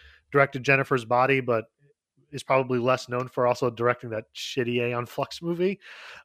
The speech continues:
Um, so it just goes to show that you can still make shitty movies and still come back twenty years later and make wonderful television.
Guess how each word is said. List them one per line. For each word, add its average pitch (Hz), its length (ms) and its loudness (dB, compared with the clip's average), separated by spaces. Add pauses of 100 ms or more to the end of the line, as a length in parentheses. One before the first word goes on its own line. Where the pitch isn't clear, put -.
(100)
Um, 113 520 -2
so 202 220 4
it 202 60 0
just 214 180 0
goes 226 200 6
to 220 80 0
show 247 220 6
that 147 100 6
you 147 100 2
can 151 120 -2
still 165 180 0
make 151 160 2
shitty 135 260 0
movies 120 340 4
and 107 120 -8
still 110 280 -2
come 117 280 -4
back 107 260 2 (160)
twenty 110 240 -8
years 104 220 -8
later 104 260 -2
and 104 180 -10
make 101 180 -6
wonderful 101 420 -8
television. 95 640 -6